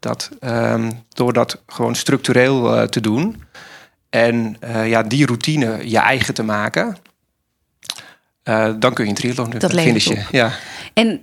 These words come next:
Speaker 2: gebruik je die sportmotivatie ook in je werkleven? Dus je werkende leven, moet ik zeggen?
Speaker 1: Ehm, dat doe ik wel. Ehm, vooral, eh, naar mezelf toe.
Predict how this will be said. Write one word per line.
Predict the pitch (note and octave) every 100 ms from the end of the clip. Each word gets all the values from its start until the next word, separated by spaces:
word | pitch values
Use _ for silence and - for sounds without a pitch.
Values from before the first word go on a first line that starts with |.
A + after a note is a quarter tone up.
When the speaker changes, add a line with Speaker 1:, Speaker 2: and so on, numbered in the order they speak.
| _ _ -
Speaker 2:
gebruik | - A3+ C#4
je | C#4
die | A#3+
sportmotivatie | - C4 G#3+ G3 F#3 G3 F#3+ G3
ook | F#3 F3+
in | F3
je | E3
werkleven? | E3 D#3+ D#3 D#3+ - B3+ - _ _ -
Dus | -
je | D#3+
werkende | E3+ F#3+ F#3+ E3+
leven, | D#3+ D#3+ E3+ F3+
moet | F3
ik |
zeggen? | - F#3 - A3+ - -
Speaker 1:
Ehm, | - D#3+ D#3+ D#3 D3+ D3+ C#3+
dat | C3+ A#2+
doe | C3 D#3
ik | D#3
wel. | C#3+ F3 C4+ - - - -
Ehm, | C3 A#2+ A#2 A#2+ A#2+ A#2+ B2
vooral, | - - B2 B2 B2+ B2 A#2
eh, | A#2
naar | A#2+
mezelf | A2+ G#2+ B2+ -
toe. | G3+ A3+